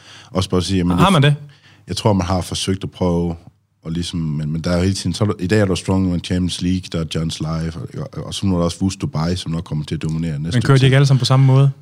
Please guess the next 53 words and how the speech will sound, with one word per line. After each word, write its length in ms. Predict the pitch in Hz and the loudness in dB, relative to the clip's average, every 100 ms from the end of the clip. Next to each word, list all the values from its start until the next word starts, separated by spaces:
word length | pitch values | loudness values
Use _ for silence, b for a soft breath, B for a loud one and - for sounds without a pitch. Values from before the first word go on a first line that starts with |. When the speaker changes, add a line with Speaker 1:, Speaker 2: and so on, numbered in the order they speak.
| _ _ | _ _
Speaker 2:
Grundlæggende 500 | 127 131 123 117 113 | 4 6 6 4 2
med, 160 | 110 113 | 4 2
at 180 | 101 | 2
der 60 | 104 | 2
er 60 | 110 | 4
nogen, 140 | 117 | 4
der 60 | - | 4
Speaker 1:
Nej. 60 | |
Speaker 2:
sætter 160 | 123 120 | 2 2
sig 60 | |
ned 60 | 117 | 2
og 60 | 110 | 2
vælger 180 | 113 | 2
eventsene? 320 | 107 110 - 95 | 2 0 0 -2
Speaker 1:
Jeg, 80 | 87 - | -2 -4
jeg 100 | 90 | -2
tror, 140 | 104 | 0
de 120 | 92 | 2
lægger 240 | 90 98 87 | 2 2 2
det 100 | 85 | 0
op 220 | 101 - | -2 -2
sådan, 200 | 90 82 | -4 -2
at, 140 | 73 | -4
at 180 | - 80 - | -6 -8 -6
atleterne 480 | 80 92 95 80 | -2 0 0 -2
føler, 260 | 76 90 76 | -4 -4 -4
at 80 | 73 | -6
det 60 | |
er 40 | 76 | -8
det 100 | 73 | -4
samme. 300 | 76 85 78 | -2 -2 -2
Igen, 200 | 90 87 | -2 -4
de 120 | 92 | -4
skal 180 | - 85 | -4 -6
føle, 380 | - 98 98 - | -2 0 0 -2
atleterne 400 | - 92 120 98 | -6 2 2 2
gider 220 | 85 113 95 | 0 2 2
ikke 100 | 90 | 2
være 100 | 80 | 0
med, 100 | 98 | 0
hvis 120 | 92 | 0
det 80 | 90 | -4
ikke 120 | - | -6
føles 500 | - 90 82 - - | -4 -2 -2 -6 -4
fair. 360 | 90 85 85 _ _ _ _ | -2 -2 -4 _ _ _ _
Speaker 2:
Nej. 140 | 135 120 - 147 | -8 -8 -8 -14
Speaker 1:
Nej. 100 | - _ _ _ | -14 _ _ _
Så, 160 | - 85 | -10 -8
så 160 | - | -6
det 160 | 78 85 | -4 -2
er 40 | |
bare 160 | 90 85 | 0 0
det. 180 | 82 | 0